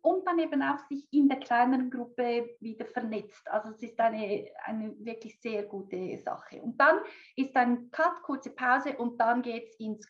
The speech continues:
Quality Networking, wo man dann mit einem Apéro Riche, ähm, eben wirklich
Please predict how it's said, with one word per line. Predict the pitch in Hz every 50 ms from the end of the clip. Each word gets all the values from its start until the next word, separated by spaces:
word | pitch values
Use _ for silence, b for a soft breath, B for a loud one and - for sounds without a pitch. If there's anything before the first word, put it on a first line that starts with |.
| _
Quality | - - - - 220 240 269 277 311 302 - 302
Networking, | 294 285 285 277 - - 262 254 262 262 - - 285 285 320 415 - B B B B B B B B
wo | - 226 247 240 240 240 240
man | 247 247 240 247
dann | 233 226 226 226 233 233 240 240 240 240 240
mit | 240 233 226 233 -
einem | 226 220 220 226 226 -
Apéro | 220 226 226 - 233 226 214 214 214 220
Riche, | 262 320 381 415 - - - - b b b b b b b -
ähm, | - 247 247 247 240 240 -
eben | 214 220 233 - - 247 240 233 233 233 226 226 - -
wirklich | 208 247 254 - - 247